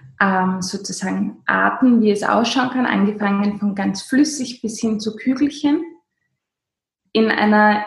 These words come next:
idealen Welt, die aber nicht immer sein muss, muss man auch dazu sagen, ist es einfach eine Art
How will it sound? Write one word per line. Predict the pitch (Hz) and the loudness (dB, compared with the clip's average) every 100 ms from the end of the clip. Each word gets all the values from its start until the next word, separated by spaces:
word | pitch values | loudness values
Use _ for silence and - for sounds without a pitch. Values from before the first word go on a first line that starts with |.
| - | -4
idealen | 214 214 202 233 269 202 | -2 2 4 4 4 2
Welt, | 202 320 - - - _ - | 0 0 -4 -12 -20 _ -4
die | 240 | -2
aber | 247 247 | 2 4
nicht | 254 - 247 | 2 2 0
immer | 262 247 | 0 0
sein | 247 226 202 | -2 0 0
muss, | 196 254 - | 0 -2 -4
muss | 226 214 | -6 -4
man | 214 | -4
auch | 220 208 | -4 -8
dazu | - 220 - 214 | -10 -14 -10 -8
sagen, | 208 202 254 269 _ _ _ _ _ _ _ | -6 -6 -6 -8 _ _ _ _ _ _ _
ist | 220 233 | -2 0
es | - | 0
einfach | 214 226 247 | 0 0 0
eine | 240 233 - | 0 0 2
Art | 208 214 | 0 0